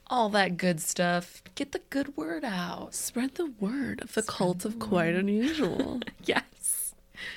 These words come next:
Speaker 1: And if you'd also like to join our Patreon, we do have a Patreon. So there are a bunch of tiers on there that you can choose from. And we actually have two new patrons that we'd like to welcome.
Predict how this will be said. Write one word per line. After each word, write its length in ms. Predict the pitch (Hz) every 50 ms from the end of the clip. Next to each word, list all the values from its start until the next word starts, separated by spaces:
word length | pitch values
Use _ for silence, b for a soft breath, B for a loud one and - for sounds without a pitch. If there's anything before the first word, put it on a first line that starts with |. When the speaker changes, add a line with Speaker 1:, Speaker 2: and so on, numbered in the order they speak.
| B B B
Speaker 1:
And 260 | 185 185 180 185 185 190
if 80 | 190
you'd 120 | 190 190 180
also 300 | - 175 180 180 196 185
like 200 | 180 170 170 170
to 80 | - 160
join 240 | 156 165 156 151 151
our 140 | 147 151 151
Patreon, 680 | - - 247 269 269 - 262 254 247 247 240 240 233 220
we 100 | 196 180
do 180 | 165 180 170 170
have 140 | 180 185 196
a 60 | 247
Patreon. 840 | 240 - 202 190 185 - 185 170 170 165 165 165 170 180 214 240 262 B B B B B B B B B B
So 280 | - - 180 170 170
there 160 | 165 170 165
are 40 | 165
a 40 | 165
bunch 220 | 170 170 180 180
of 80 | 190 -
tiers 340 | - - 196 185 180 180 180 185
on 180 | 180 175 175
there 220 | 165 165 170 170 180
that 120 | - -
you 80 | 160 160
can 160 | - 170 160
choose 280 | - - 160 160 160
from. 360 | - - 214 240 262 285 294 -
And 160 | - 269 262 269
we 80 | 277
actually 300 | 277 262 - - - 302
have 280 | 294 302 294 285 302 302 - - - _
two 180 | - 294 285
new 160 | 285 285 285 269
patrons 500 | 285 285 359 392 - 427 392 285 220 208
that 140 | 214 220
we'd 140 | 208 208 180
like 160 | 185 185 185
to 80 | 185 196
welcome. 520 | 196 208 208 190 - - - - - 226